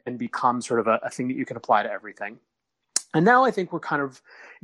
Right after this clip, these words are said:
getting back to a broader or, or at least deeper conversation maybe about what decentralization actually means and why it matters and in what context it matters. And are we talking about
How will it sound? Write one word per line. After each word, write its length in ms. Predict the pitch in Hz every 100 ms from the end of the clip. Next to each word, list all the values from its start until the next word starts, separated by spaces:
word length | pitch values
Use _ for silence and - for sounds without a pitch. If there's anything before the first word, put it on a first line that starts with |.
| 123
getting 360 | 156 160 165
back 420 | 143 131 131 - -
to 460 | - 143 123 131 147
a 440 | 123 113 113 110 - - - _ _ _ _ _ -
broader 480 | 117 147 160 165 165
or, 400 | 160 131 127 -
or 140 | 160
at 80 | 151
least 220 | 170 175
deeper 340 | - 147 151 135
conversation 720 | - 123 113 - 117 110 113
maybe 300 | 110 107 110
about 440 | 101 110 104 -
what 400 | - 120 135 170
decentralization 840 | - 165 151 139 135 123 117 110 120
actually 400 | 107 - 113 107
means 520 | 107 107 107 104 - -
and 200 | 117 113
why 340 | 117 123 139
it 120 | 147
matters 340 | 123 113 117 117
and 100 | 107
in 80 |
what 160 | 104 113
context 500 | - 180 170 131 -
it 80 | 143
matters. 320 | 107 98 98
And 80 | 113
are 120 | 110
we 80 | 117
talking 380 | - 123 - 120
about 340 | 117 107 -